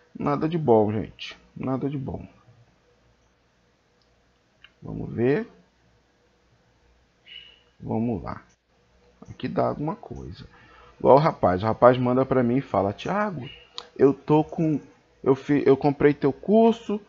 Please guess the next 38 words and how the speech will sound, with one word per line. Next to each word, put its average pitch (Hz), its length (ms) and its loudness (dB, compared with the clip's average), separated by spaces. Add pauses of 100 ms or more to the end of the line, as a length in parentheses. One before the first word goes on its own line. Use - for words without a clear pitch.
(200)
eu 139 120 2
tô - 180 -6
com 151 160 -4
quarenta 156 600 -2
e - 20 -10
poucos 135 540 -10
anos, 208 520 4 (260)
é, 151 480 8
eu 143 100 10
tô 147 120 0
desempregado, 180 1040 2 (280)
eu 135 120 4
moro 131 240 0
de 123 120 -2
aluguel, 202 760 4 (220)
eu 139 100 2
tô 180 140 -4
passando 143 420 -2
fome." 233 540 0
Eu 311 100 -4
falei, 294 180 -6
"Mas 285 140 -6
por - 60 -16
que 311 100 -4
que - 140 -16
você 285 180 -10
compra - 300 -10
o - 20 -16
curso - 320 -6
se - 80 -8
você - 220 -2
tá 175 160 4
desempregado, 175 640 6
morando 175 300 2
de 165 60 -2
aluguel, 156 340 2
passando 165 400 -6
fome, 233 580 4